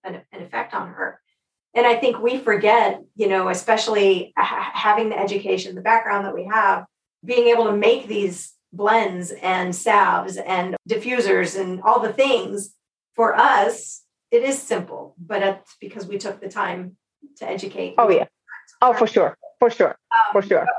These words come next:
Speaker 1: for that person, for that person who receives that gift, it can be life-changing.
Speaker 2: Oh, yes, absolutely. Yeah,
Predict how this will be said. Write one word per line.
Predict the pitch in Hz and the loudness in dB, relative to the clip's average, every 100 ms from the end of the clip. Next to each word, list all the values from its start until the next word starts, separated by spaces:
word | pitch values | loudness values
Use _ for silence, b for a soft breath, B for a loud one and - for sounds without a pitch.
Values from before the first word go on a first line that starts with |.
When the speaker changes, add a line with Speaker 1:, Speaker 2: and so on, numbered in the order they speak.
| - | -6
Speaker 1:
for | 480 | -4
that | - - - | -4 -6 -8
person, | 220 - 202 175 185 - _ _ _ - | -8 -6 -10 -12 -16 -20 _ _ _ -12
for | 214 | -2
that | 202 - | -2 -2
person | 226 220 220 190 | -6 -6 -6 -10
who | 196 | -12
receives | 190 190 - 214 202 180 190 | -10 -10 -10 -8 -8 -8 -14
that | - 190 175 | -6 -6 -4
gift, | 208 - - _ _ | -4 -4 -6 _ _
it | 208 202 | -6 -2
can | 220 262 | 0 0
be | 208 | 0
life-changing. | 190 277 285 - - - - _ _ _ _ _ _ _ - | 0 0 0 -8 -8 -10 -12 _ _ _ _ _ _ _ 2
Speaker 2:
Oh, | 214 185 | 4 4
yes, | 185 165 170 - _ _ - | 4 2 0 -12 _ _ -2
absolutely. | 185 185 - 180 175 170 170 - _ _ _ _ _ _ | 0 0 0 0 4 2 0 -6 _ _ _ _ _ _
Yeah, | 196 185 165 | 0 0 0